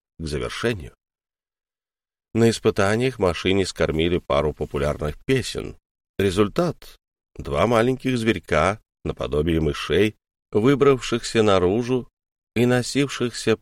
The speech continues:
по лаборатории, пока обоих не поймал и не сожрал кот. Таким образом, проект завершился успешно.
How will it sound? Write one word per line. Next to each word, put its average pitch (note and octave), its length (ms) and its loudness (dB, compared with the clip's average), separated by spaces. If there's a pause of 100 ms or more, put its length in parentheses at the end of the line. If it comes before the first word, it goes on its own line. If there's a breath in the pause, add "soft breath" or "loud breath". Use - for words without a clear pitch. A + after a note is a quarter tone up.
по G#2+ 180 6
лаборатории, G2 920 2 (580)
пока C#3 320 0
обоих A#2 320 2
не D#2+ 80 0
поймал D#2 480 0 (200)
и G2 60 -2
не F#2+ 140 2
сожрал D2+ 640 -2
кот. - 340 -12 (800)
Таким G#2 340 4
образом, F#2+ 420 4
проект E2 520 -4 (100)
завершился E2 800 -2
успешно. - 640 -12